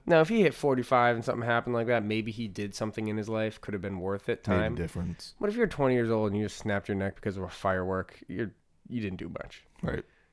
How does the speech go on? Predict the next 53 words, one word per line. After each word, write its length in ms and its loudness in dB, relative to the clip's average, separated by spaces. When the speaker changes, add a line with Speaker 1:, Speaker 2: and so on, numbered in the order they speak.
Speaker 1:
Un-, 140 0
unless 260 2
there 100 2
was 120 2
a 40 -4
kid 260 -2
that 120 2
was 100 -4
crossing 360 0
the 60 -2
street 280 -4
and 80 -4
you 60 -2
managed 340 -4
to 80 -8
save 320 -6
him. 240 -2
You 80 -2
know 80 4
Speaker 2:
You, 60 2
Speaker 1:
what 20 2
I 60 2
mean? 160 2
Speaker 2:
you 60 2
die 280 2
jumping 340 -2
off 140 -2
the 80 -2
top 340 0
rail 320 0
of 140 -4
an 60 -6
upstairs 420 -4
ban-, 360 -4
of 140 -2
an 120 -4
upstairs, 680 -2
like, 240 -6
uh, 380 -6
friggin' 460 -6
balcony 400 -4
or 40 -2
Speaker 1:
Yeah. 40 -2
Speaker 2:
something, 400 0
land 320 0
on 100 0
a 60 -6
ping 240 2
pong 280 0
table 360 0
and 100 0
you 80 0
die. 360 0